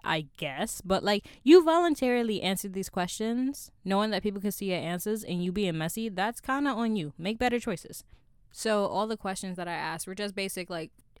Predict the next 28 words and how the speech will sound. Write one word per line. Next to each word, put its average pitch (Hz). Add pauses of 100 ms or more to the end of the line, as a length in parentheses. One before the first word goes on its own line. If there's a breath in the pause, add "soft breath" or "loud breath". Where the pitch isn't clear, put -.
(220)
"Do 277
you 302
think 208
this 180
is 180
cheating?" -
So 190
it's 196
just 226
basic 254
yes 208
or 196
no 180
questions. -
The 208
first 277
one, - (320)
when 196
your 185
partner 247
compliments 190
someone 165
of 175
the 175
gender 180
they're 175
attracted 185
to. -